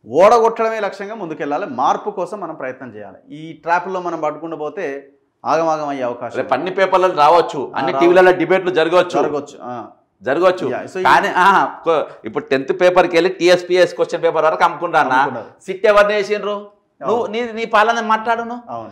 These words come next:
Speaker 2: ఇలా ప్రతి మనిషి మీద పుట్టిన బిడ్డకెళ్ళి మొదలుపెట్టి కాటికి పోయేటోని మీద ప్రతి మనిషి లక్ష, లక్ష యాభై వేల రూపాయలు అప్పు
Speaker 1: ఎస్,
Speaker 2: చేసినాం. అది
Speaker 1: ఎస్.
Speaker 2: మాట్లాడు.
Speaker 1: మాట్లాడు.
Speaker 2: ఇలా తెలంగాణ ప్రజలు అడగకుండా నువ్వు పది, పది లక్షల కోట్ల లీటర్ల మందు తాగిపించినావు. ఇలా ప్రతి ఊర్లో పది ఇరవై
Speaker 1: అవును.
Speaker 2: బెల్ట్ షాపులు, అది మాట్లాడు.
Speaker 1: అవును.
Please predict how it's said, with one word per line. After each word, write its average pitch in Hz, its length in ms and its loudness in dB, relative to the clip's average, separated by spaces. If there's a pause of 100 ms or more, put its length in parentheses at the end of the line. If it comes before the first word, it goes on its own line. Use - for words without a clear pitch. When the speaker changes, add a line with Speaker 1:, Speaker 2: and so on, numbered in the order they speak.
(120)
Speaker 2:
ఇలా 170 160 6
ప్రతి 208 320 2
మనిషి 185 360 0
మీద 139 440 -2 (340)
పుట్టిన 180 260 -2
బిడ్డకెళ్ళి 175 480 0
మొదలుపెట్టి 170 760 -2 (300)
కాటికి 185 280 4
పోయేటోని 180 380 4
మీద 170 100 -2
ప్రతి 175 320 0
మనిషి 165 300 -4
లక్ష, 151 220 -2 (140)
లక్ష 143 200 -4
యాభై 175 220 4
వేల 165 180 0
రూపాయలు 170 300 0
అప్పు 143 120 -2
Speaker 1:
ఎస్, 123 140 -4
Speaker 2:
చేసినాం. - 320 -6
అది 139 160 0
Speaker 1:
ఎస్. 214 60 -2
Speaker 2:
మాట్లాడు. 214 360 0
Speaker 1:
మాట్లాడు. 117 380 -8
Speaker 2:
ఇలా 175 120 4
తెలంగాణ 180 360 2
ప్రజలు 185 320 6
అడగకుండా 160 760 4 (140)
నువ్వు 170 160 -4
పది, - 220 2
పది 165 420 0
లక్షల 180 300 2
కోట్ల 175 260 -2
లీటర్ల 180 380 0
మందు 160 260 0
తాగిపించినావు. 165 540 0
ఇలా 123 120 -2
ప్రతి 123 280 -6
ఊర్లో 175 260 -2
పది 170 240 0
ఇరవై 170 160 0
Speaker 1:
అవును. 151 100 2
Speaker 2:
బెల్ట్ 156 240 -4
షాపులు, 165 220 -8
అది 165 180 0
మాట్లాడు. 214 480 2
Speaker 1:
అవును. 107 220 -16